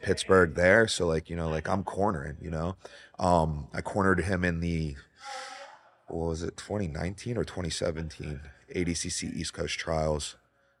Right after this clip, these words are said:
Um, and he had a big win over the, over the one seed, uh, there, and I was cornering for that, and, like, like, things like that, like, I enjoy that 'cause it gi-, it gives me credentials too, right? Like, it's like, all right, Dempsey had this big win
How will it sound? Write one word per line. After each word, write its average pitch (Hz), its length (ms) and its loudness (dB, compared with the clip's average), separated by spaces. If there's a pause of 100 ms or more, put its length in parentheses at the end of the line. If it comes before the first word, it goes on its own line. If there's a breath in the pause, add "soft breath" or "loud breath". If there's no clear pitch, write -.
Um, 82 280 2
and 82 80 2
he 92 100 4
had 92 160 10
a 78 60 4
big 85 260 4
win 87 180 2
over 82 220 6
the, 76 240 2 (100)
over 90 200 6
the 78 80 0
one 90 280 2
seed, 82 460 0 (540 soft breath)
uh, 85 220 4
there, 90 520 6
and 87 100 -2
I 82 60 4
was 82 140 2
cornering 90 300 2
for 90 180 2
that, 92 280 4
and, 95 80 -2
like, 82 220 0
like, 90 180 2
things 131 220 2
like 98 140 2
that, 90 260 2
like, - 240 -4 (1000 loud breath)
I 104 80 8
enjoy 92 360 8
that 80 200 2
'cause 85 160 -2
it 73 60 -6
gi-, 123 140 10
it 87 120 2
gives 123 260 6
me 101 160 4
credentials 85 640 -2
too, 101 300 4
right? 82 460 2
Like, 92 200 -4
it's - 120 -8
like, 90 140 -2
all 101 80 8
right, 92 160 6
Dempsey 95 300 2
had 92 160 6
this 85 120 -4
big 90 260 0
win 87 360 2